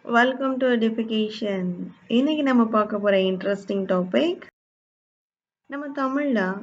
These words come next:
கைவிட்ரு, இல்ல இது தேவையே இல்லாதது, இது பயன்படாது,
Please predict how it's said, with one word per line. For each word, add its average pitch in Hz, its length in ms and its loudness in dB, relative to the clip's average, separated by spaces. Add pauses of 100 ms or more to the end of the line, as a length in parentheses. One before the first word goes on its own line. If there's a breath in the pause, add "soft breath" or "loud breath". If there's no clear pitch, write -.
(220)
கைவிட்ரு, 233 560 2 (460)
இல்ல 185 300 2
இது 190 180 2
தேவையே 190 400 4
இல்லாதது, 180 800 0
இது 190 220 -2
பயன்படாது, 190 920 2